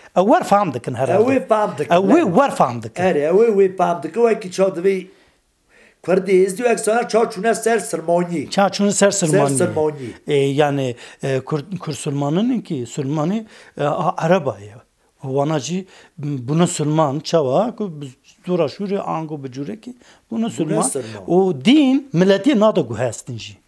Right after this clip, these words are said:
Speaker 1: Yani ev, e, ku divê xale de, e, bi rastî jî ez kêfxweş, bu wa kêfxweş dibim, wextê ku ez cana dibînim, mesela hindik Ermenî henin divê xale de,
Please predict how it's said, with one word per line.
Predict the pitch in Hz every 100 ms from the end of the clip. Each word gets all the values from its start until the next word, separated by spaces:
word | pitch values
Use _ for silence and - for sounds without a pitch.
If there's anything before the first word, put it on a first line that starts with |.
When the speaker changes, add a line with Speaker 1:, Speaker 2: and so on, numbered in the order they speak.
| - -
Speaker 1:
Yani | 156 143
ev, | 143 170 175 - - -
e, | 156 151 151 143
ku | 180
divê | 156 143 170
xale | 156 160 180
de, | 160 147 156 135 131
e, | 123
bi |
rastî | 143 143 180
jî | 151
ez | 135 -
kêfxweş, | 139 135 190 180 - - - 139 - - - 143
bu | 151 160
wa | 151
kêfxweş | 139 - 170 -
dibim, | 120 131 131
wextê | 135 - 123
ku | 127 113 - - -
ez | 135 127
cana | 151 143 123 117 127
dibînim, | 123 120 147 180 - _
mesela | 147 - 143 139
hindik | 143 135 -
Ermenî | 156 127 123 139
henin | 123 117 113
divê | 110
xale | 120 123 117 127
de, | 190